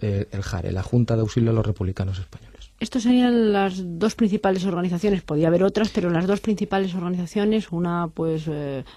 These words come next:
Speaker 2: promulgada por Negrín y la otra por Indalecio Prieto, ¿es así, no?
Speaker 1: Exactamente, exactamente.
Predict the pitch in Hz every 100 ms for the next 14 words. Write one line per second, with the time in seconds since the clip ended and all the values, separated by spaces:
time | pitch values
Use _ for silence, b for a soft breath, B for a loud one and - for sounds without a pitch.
0 | - 160 151 147 156 156 165 175 208 220
1 | 202 160 156 170 170 165 160 147 147 160
2 | 156 - 127 - 143 143 - 123 110 101
3 | 92 101 101 - B